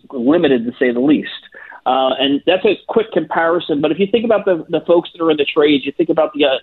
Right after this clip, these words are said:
the construction workers that are out there, you know, they're doing much more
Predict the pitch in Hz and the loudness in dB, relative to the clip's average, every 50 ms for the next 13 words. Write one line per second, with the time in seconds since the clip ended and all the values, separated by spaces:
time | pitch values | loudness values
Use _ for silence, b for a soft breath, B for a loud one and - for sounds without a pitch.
0 | _ 143 139 131 131 - - 131 - - 170 170 165 - - 156 156 143 139 135 | _ -10 -8 -8 -6 -4 -4 -4 -2 0 -2 -2 0 0 0 0 2 0 0 0
1 | 143 139 - - 143 143 160 180 202 208 - 139 127 123 - b b b b b | -2 -4 -2 0 2 2 4 4 2 2 2 0 -2 -2 -2 b b b b b
2 | b b b _ - 214 196 180 165 170 196 226 190 214 214 196 180 165 147 147 | b b b _ 0 2 4 4 4 4 2 2 2 2 2 2 0 -2 -2 0
3 | 160 190 - - - - 160 165 170 160 156 151 147 143 143 - - | 0 0 0 -2 -4 -6 -6 -2 0 2 2 2 2 0 -2 -6 -12